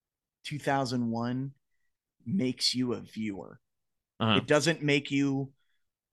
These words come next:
Speaker 1: a part of what's going on. It m-, puts you in a position where you are watching what's happening as a third party. James Cameron does such a good job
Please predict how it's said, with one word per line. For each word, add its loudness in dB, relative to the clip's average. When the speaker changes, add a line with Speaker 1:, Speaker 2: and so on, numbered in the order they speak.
Speaker 1:
a -4
part 2
of 0
what's -2
going -4
on. -8
It -4
m-, -4
puts 0
you 0
in 0
a 0
position -4
where -10
you 0
are 4
watching 0
what's -6
happening -4
as 0
a -4
third -4
party. -6
James 0
Cameron 0
does 0
such -2
a -2
good -4
job -2